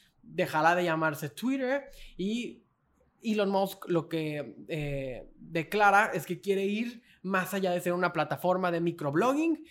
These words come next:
que dentro de este nuevo nombre es una empresa multiservicios que se llama X Corp, donde va a potencializar las entradas de audio, video, mensajería,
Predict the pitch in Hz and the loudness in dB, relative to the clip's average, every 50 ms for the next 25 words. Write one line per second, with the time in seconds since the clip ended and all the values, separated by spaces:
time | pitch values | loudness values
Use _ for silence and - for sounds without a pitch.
0 | - - - _ _ - 185 196 214 220 - - - - - _ _ _ - 180 | -20 -20 -20 _ _ 2 2 4 4 2 0 -4 -8 -16 -20 _ _ _ -18 -14
1 | 170 165 185 185 185 175 196 208 202 190 180 170 - - 185 175 165 - - 196 | -2 0 2 2 2 2 0 0 0 2 0 -2 -2 -2 -4 -4 -4 -4 -4 -2
2 | 190 185 180 175 170 180 180 170 170 170 180 202 220 226 233 233 247 247 - - | -2 0 0 0 2 2 2 4 2 4 4 2 2 2 0 0 -2 -2 -2 -4
3 | 180 156 165 185 190 185 185 185 175 185 185 175 165 - 202 190 185 185 185 180 | -6 -6 -4 -4 -2 -2 -2 -4 -2 0 0 0 0 0 -4 -4 -4 -2 -2 -2
4 | 185 165 151 170 151 156 151 151 160 208 220 - - 240 233 226 - - 185 170 | -2 -2 -2 -4 -4 -4 -2 -2 0 0 -2 -2 -2 -4 -4 -6 -6 -6 -6 -4
5 | 170 156 156 151 156 160 - - 190 196 185 - - - - 208 208 233 247 254 | -2 -2 -2 0 0 -2 -2 -2 -4 -4 -6 -8 -14 -10 -4 -2 -2 0 -2 -2
6 | - - - - - - - - 175 196 196 208 208 226 220 196 - - 165 170 | -4 -8 -12 -14 -16 -18 -14 -6 -2 -2 0 0 -2 -4 -4 -6 -10 -2 0 0
7 | 170 170 180 190 190 190 175 165 160 156 151 170 170 175 175 - - - 165 160 | 2 2 0 -2 -2 -2 -2 -2 -2 -2 0 -2 -2 -2 -4 -10 -10 -6 -4 -4
8 | 165 170 165 165 175 165 156 151 143 151 147 - - 185 202 202 202 208 196 165 | -2 -2 -4 -2 0 0 0 0 -2 -4 -6 0 0 2 2 2 0 -2 -4 -4
9 | 170 165 190 185 175 170 156 151 135 151 156 175 214 220 220 | -2 -2 0 0 0 -2 -4 -6 -6 -4 -4 -2 -2 -2 -4